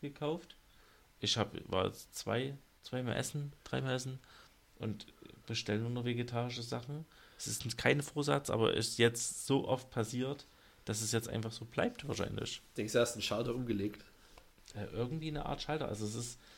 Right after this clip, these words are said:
Speaker 1: es, ich, ich, ich hab keinen Bock, das so, ähm, wie nennt man das? Extrem, extremistisch durchzuziehen.
Speaker 2: Ja.
Speaker 1: Das heißt, ich werde jetzt nicht anfangen, meine Eltern zu,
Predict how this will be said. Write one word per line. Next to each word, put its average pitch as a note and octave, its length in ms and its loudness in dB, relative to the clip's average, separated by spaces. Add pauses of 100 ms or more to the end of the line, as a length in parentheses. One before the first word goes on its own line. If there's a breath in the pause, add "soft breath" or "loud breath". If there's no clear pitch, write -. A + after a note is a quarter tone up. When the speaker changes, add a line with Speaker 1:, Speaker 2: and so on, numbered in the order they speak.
(140)
Speaker 1:
es, - 160 -4
ich, - 220 2
ich, - 220 6 (140)
ich - 200 6
hab A#2+ 320 2
keinen B2 220 4
Bock, B2+ 180 2
das A2+ 260 4
so, G#2+ 380 4 (600 soft breath)
ähm, G2 500 0 (440)
wie G2 80 -8
nennt G#2 200 -2
man A2+ 100 -6
das? A2+ 260 -8 (1300 loud breath)
Extrem, G#2 1000 0
extremistisch A#2+ 800 4
durchzuziehen. D3 640 2 (120)
Speaker 2:
Ja. - 60 -20 (400 soft breath)
Speaker 1:
Das - 160 -6
heißt, G#2 260 8
ich - 140 4
werde G2+ 140 10
jetzt - 80 -2
nicht G#2+ 120 6
anfangen, G#2 320 4
meine F#2+ 220 4
Eltern A#2+ 440 2
zu, A2+ 380 0